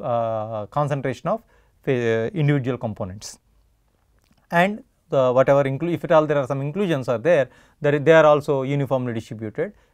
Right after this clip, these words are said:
if you are getting it from the same ingot, because, uh, that ensures the same operating conditions for the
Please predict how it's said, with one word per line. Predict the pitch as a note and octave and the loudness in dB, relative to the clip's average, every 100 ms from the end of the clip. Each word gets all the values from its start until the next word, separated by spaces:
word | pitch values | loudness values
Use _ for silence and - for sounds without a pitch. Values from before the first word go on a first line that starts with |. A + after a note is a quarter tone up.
| - | -10
if | C#3+ | -4
you | C#3+ | 0
are | C3+ | 0
getting | B2 B2 C3 | 0 -4 -4
it | B2+ - | -8 -10
from | C3 B2+ | -10 -6
the | A3+ | -6
same | - D3 B2 | -4 -4 -4
ingot, | G#2+ G2+ F#2+ - _ _ _ | -6 -6 -8 -10 _ _ _
because, | C3+ D3+ G3+ _ _ _ | -2 -2 -2 _ _ _
uh, | C3 A#2+ A#2 A2+ A2+ A2+ - C#3 | -2 2 2 2 0 -2 -4 2
that | E3+ F3+ | 2 2
ensures | D3 D3 G3+ D3 | -4 0 0 0
the | - D3+ | -2 -2
same | D#3+ D3+ C3+ _ _ | 0 0 -2 _ _
operating | D3+ D3+ C#3+ C#3 | 0 2 0 -2
conditions | B2 B2 A#2+ F#3+ A3+ _ _ _ | -4 -6 -8 -10 -12 _ _ _
for | - C#3+ | -4 -2
the | A#2+ C4+ | 0 -4